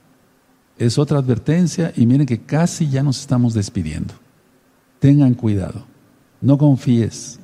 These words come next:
en gente así. No confíes. La Biblia dice esto,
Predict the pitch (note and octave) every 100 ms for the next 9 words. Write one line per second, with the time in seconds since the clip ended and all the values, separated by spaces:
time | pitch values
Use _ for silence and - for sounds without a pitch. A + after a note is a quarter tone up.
0 | - A#2+ G#2+ B2+ A2+ F#2+ - E2 - _
1 | _ _ _ - A2+ B2 G#2 E2+ - -
2 | _ _ _ _ _ _ _ - F#2+ G#2
3 | E3 A#3 B3+ A#3+ D#3 D#3+ - D3 C#3+ -